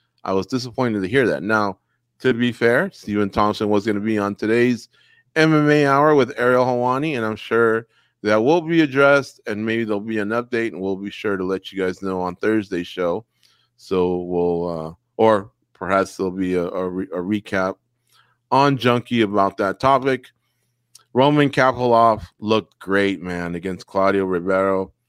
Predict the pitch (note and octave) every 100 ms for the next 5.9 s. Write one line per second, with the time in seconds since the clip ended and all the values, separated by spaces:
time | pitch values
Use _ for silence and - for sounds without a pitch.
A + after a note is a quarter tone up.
0 | _ _ _ - A2 C3+ G#2 G2+ F#2+ G#2
1 | G#2 - G2+ F2+ G2+ G2 G2+ G#2 - G2
2 | - G2+ G2 G2 F#2+ G#2 A2+ A#2 A2+ _
3 | _ _ _ _ _ - G#2+ G2+ G2+ G2+
4 | G#2 G2 F2+ - G#2 G2+ F#2+ F#2+ F#2+ G2
5 | F#2+ - G#2+ G#2+ G#2+ A2 A2 G#2